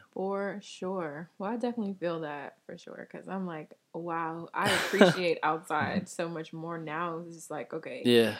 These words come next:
Speaker 1: When everything was happening, I wasn't thinking about, "Oh, let's, like, go sit outside for a minute." Like, we always kinda wanna go somewhere and do something and
Speaker 2: Yeah.
Speaker 1: not really appreciating just, like, the small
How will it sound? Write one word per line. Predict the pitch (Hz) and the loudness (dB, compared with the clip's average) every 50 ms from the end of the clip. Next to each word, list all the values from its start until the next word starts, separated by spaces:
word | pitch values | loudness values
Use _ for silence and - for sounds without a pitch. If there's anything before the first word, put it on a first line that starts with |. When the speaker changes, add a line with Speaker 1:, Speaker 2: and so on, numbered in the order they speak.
| - - | -6 0
Speaker 1:
When | - 214 220 | 2 6 8
everything | 202 214 233 247 233 233 220 | 8 8 8 8 6 6 4
was | 208 202 | 6 6
happening, | 208 180 - - 196 190 170 175 175 175 170 160 | 6 6 6 4 2 2 2 2 2 0 0 2
I | 117 131 185 202 | 4 4 6 6
wasn't | 208 202 196 185 185 180 180 170 - - | 6 4 2 2 2 0 0 0 -2 -2
thinking | 180 180 180 - 180 | -4 -2 -2 -2 -4
about, | 175 170 165 165 170 165 | -2 0 2 2 4 4
"Oh, | 185 220 254 247 | 4 6 6 6
let's, | 240 233 233 240 | 4 4 2 0
like, | 240 208 208 196 | -2 -4 -4 -4
go | - 190 190 208 | -4 -2 -2 -2
sit | 208 - - 185 | -4 -4 -2 -2
outside | 185 180 185 190 - 185 175 175 175 180 175 - | -2 -2 -4 -6 -6 -6 -6 -4 -6 -6 -6 -4
for | 175 175 | -4 -4
a | 175 | -2
minute." | 170 175 175 170 175 165 165 | -4 -4 -4 -4 -4 -4 -4
Like, | 160 160 - | -6 -4 -4
we | 170 180 | -2 -2
always | 180 175 180 180 175 170 170 - - | 0 0 2 2 0 0 -2 -4 -4
kinda | 185 175 175 | -2 -2 -2
wanna | 165 165 170 165 | -2 -2 -4 -6
go | 156 156 - 156 156 160 160 | -6 -2 0 2 2 2 2
somewhere | 160 156 156 156 156 151 147 151 | 0 -6 -6 -6 -4 -4 -6 -6
and | 156 156 147 | -6 -6 -6
do | 156 165 175 170 160 | -4 -2 -2 -2 -4
something | - - 156 156 156 - 165 156 156 160 | -6 -8 -8 -8 -8 -8 -8 -6 -6 -6
and | 160 160 160 - 101 | -8 -8 -6 -6 -4
Speaker 2:
Yeah. | - 98 190 175 - - - - - | -4 -4 -4 -6 -8 -12 -12 -2 2
Speaker 1:
not | - 175 180 | 4 4 6
really | 208 220 226 214 | 6 6 4 4
appreciating | 185 - - 160 180 - 175 170 165 165 170 170 170 165 | 2 2 0 -2 -2 0 0 0 2 2 0 -4 -6 -6
just, | 175 180 170 - - | -8 -10 -10 -10 -8
like, | 82 - - - _ - | -8 -8 -10 -10 _ -12
the | 180 180 | -12 -12
small | - - 170 - - | -10 -8 -8 -8 -8